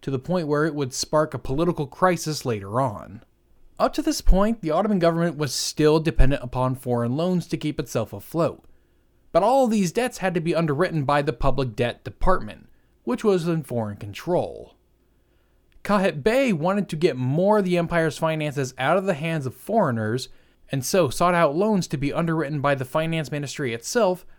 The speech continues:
rather than the independent Public Debt Department.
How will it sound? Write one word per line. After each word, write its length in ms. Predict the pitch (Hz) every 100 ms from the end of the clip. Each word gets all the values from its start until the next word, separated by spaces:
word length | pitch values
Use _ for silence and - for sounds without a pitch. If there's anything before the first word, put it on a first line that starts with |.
| _ _ _
rather 240 | 143 143 143
than 180 | 143 135
the 140 | 135
independent 640 | 143 139 - 180 151 147
Public 420 | - 120 107 101 -
Debt 240 | 165 -
Department. 680 | 113 95 101 - - -